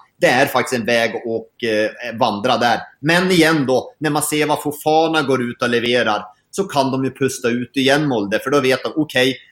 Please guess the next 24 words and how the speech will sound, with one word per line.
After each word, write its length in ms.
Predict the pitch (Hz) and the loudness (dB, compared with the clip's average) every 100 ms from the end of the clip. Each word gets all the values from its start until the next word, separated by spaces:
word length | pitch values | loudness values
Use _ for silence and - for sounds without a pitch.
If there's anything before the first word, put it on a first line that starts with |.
| _ _ _ - | _ _ _ 0
får 220 | 165 165 | 6 6
vi 180 | 165 165 | 6 2
inte 360 | 147 - - 139 | 0 0 0 0
Björn 240 | 139 131 | 2 0
Bergman 240 | 131 123 | -2 -2
Sigurdarsson 680 | 123 127 127 113 139 - 127 - | -6 -6 -4 -4 -6 -6 -8 -6
upp 180 | 135 - | -8 -4
och 140 | 131 | -2
gå 200 | 139 156 | 0 0
som 200 | 151 131 | 0 0
vi 60 | 127 | 0
hade 200 | 131 123 | 0 2
hoppat 380 | 147 139 220 226 | 2 2 2 4
på, 160 | 247 247 - | 4 2 -4
ja, 100 | 139 135 | -2 0
då 80 | 135 | 2
har 180 | 135 | 2
vi 80 | 131 | 2
en 80 | 135 | 0
Fofana 560 | 139 123 117 113 117 110 | -2 -4 0 0 0 -2
i 40 | |
bakhand 540 | 101 107 - 113 110 | 0 -2 0 -2 -2
som 220 | - 110 107 | -6 -6 -4
tränger 500 | 123 110 107 110 | -2 -2 0 -2